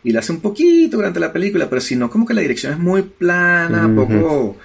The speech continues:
Speaker 1: poco creativa, es como súper convencional.
Speaker 2: Sí, yo, yo creo que el tipo quería como, como que darle la seriedad de que no, no quería romper la ilusión de que, de que es una, de que es un documental. Creo que el tipo quería como que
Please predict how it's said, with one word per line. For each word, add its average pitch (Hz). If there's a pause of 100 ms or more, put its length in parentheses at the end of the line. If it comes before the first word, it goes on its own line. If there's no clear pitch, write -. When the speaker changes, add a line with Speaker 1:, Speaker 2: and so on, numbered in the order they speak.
(180)
Speaker 1:
poco 175
creativa, 160
es 147
como 147
súper 123
convencional. 107
Speaker 2:
Sí, 120
yo, 117
yo 120
creo 135
que 170
el 147
tipo 131
quería 127
como, 117 (760)
como 101
que 107
darle 98
la 131
seriedad 92
de 110
que 120 (120)
no, 101
no 101
quería 113
romper 107
la 101
ilusión 110
de 110
que, 95
de 104
que 87
es 87
una, 104 (800)
de 90
que -
es 92
un 107
documental. 90
Creo 87
que 104
el 101
tipo 101
quería 90
como 104
que -